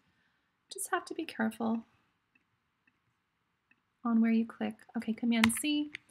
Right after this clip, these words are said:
and I'm gonna go to that third page. So I have donut, donut.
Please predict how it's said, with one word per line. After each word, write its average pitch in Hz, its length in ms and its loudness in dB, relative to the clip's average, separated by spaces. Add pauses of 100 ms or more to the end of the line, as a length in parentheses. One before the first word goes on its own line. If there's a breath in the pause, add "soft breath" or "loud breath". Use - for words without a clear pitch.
(360 loud breath)
and 226 180 6
I'm 220 80 6
gonna 226 140 4
go 214 100 0
to 208 100 0
that 196 240 0 (340)
third 233 260 -2
page. 226 380 -2
So - 180 -4
I 202 100 -4
have 208 200 -8 (100)
donut, 277 600 -2 (1000)
donut. 269 600 -4